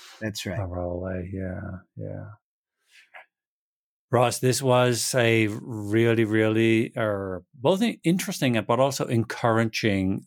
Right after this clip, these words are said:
Speaker 2: um, our episode. I, I really wanna thank you. And, um, when you talk about being present and, and aware and curious, uh, we can even do that,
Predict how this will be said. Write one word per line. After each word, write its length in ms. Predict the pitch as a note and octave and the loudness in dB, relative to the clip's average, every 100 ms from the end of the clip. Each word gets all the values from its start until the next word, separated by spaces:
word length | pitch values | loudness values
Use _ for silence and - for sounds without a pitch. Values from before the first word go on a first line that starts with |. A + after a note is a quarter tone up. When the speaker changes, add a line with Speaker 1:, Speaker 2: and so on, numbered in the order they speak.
| - | -6
Speaker 2:
um, 800 | F#2+ F#2 F#2 F#2 F2+ F2 E2+ - _ _ _ _ _ _ | -4 -2 -2 -4 -6 -10 -12 -16 _ _ _ _ _ _
our 220 | G#2 F#2+ - | -4 -4 0
episode. 880 | B2+ G#2+ A2 - F#2+ F2+ F#2 G2 - _ - | -2 0 -2 -2 -4 -4 -4 -6 -8 _ -10
I, 480 | G2+ G2 G2 G2 G2+ _ | -6 -6 -6 -8 -10 _
I 40 | G#2 | -6
really 300 | G2+ C3+ D#3+ | 2 2 4
wanna 260 | D3 C3+ | 2 2
thank 420 | B2+ C3 A#2+ A#2+ A2 | 2 2 0 -2 -2
you. 360 | G2+ G#2+ C3+ B3 | 0 -2 -4 -8
And, 400 | A2 G#2 G2+ G2 | -6 -4 -4 -6
um, 260 | G2+ G2 F#2+ _ _ _ _ | -6 -6 -12 _ _ _ _
when 140 | - A#2 | 0 2
you 100 | A#2 | 2
talk 260 | - A2 G#2+ | 2 2 2
about 360 | G#2 G2+ G2 | 0 0 0
being 240 | G2 F#2+ - _ _ _ _ _ | -4 -6 -10 _ _ _ _ _
present 420 | - G#2 - G#2+ | -2 -2 -2 -6
and, 280 | G2 F#2+ F#2+ - | -4 -6 -10 -14
and 160 | G2 F#2 | -12 -10
aware 460 | F2+ F#2+ F#2+ F#2+ | -8 -6 -4 -6
and 140 | F2+ F#2 | -6 -10
curious, 580 | - G2+ G2 G2+ G#2 - _ _ - _ _ _ | -6 -4 -4 -8 -10 -14 _ _ -20 _ _ _
uh, 600 | G2+ G2 G#2 - - A2+ - _ _ | -6 -4 -6 -8 -10 -12 -16 _ _
we 100 | A#2 | 0
can 120 | A2+ C3+ | 2 2
even 220 | C3 B2+ | 2 2
do 180 | B2 A#2+ | 2 2
that, 380 | A#2 A#2+ B2 | 2 2 0